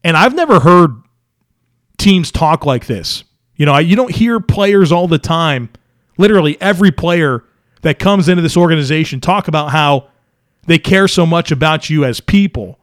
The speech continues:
And everybody just loves being there. Like, you just don't hear that all the time. You certainly didn't hear about it from the Buffalo Bills before Sean McDermott came to town.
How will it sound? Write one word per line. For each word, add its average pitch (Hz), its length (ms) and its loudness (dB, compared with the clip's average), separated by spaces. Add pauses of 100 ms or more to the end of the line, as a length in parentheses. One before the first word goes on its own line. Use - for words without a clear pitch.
(1000)
And 151 520 -2 (440)
everybody 175 440 2
just 156 180 0
loves 139 340 -2
being 175 520 0
there. 110 180 -6
Like, 135 160 -4
you 165 80 0
just 185 280 0
don't 175 220 0
hear 208 320 0
that 147 160 2
all 123 120 -2
the 120 100 -4
time. 110 300 -8 (220)
You 160 100 -2
certainly 233 320 0
didn't 180 220 0
hear 185 160 4
about 160 240 2
it 165 140 -2 (680)
from 151 520 0 (680)
the 147 100 0
Buffalo 160 400 2
Bills 180 340 2
before 151 300 2
Sean 143 260 -2
McDermott 185 440 -2
came 135 180 -2
to 120 80 -6
town. 78 300 -14